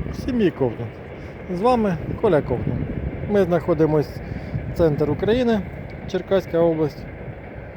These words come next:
Сьогодні у нас двадцять дев'яте вересня двадцять п'ятого року. Хочу вам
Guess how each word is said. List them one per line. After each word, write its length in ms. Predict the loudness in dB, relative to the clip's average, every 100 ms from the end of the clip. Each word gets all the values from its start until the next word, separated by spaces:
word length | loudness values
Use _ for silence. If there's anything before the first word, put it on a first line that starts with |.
| -14 -14 -14 -14 -12 -12 -12 2
Сьогодні 260 | 4 6
у 40 | 4
нас 100 | 4
двадцять 280 | 2 2
дев'яте 320 | 2 4 4 2
вересня 400 | 2 2 0 0
двадцять 300 | 0 0 2
п'ятого 280 | 2 4
року. 240 | 2 0 -6 -10 -12 -12 -12 -12 -12 -12 -12 -12 -10 -8 -4 0
Хочу 220 | 2 4
вам 220 | 4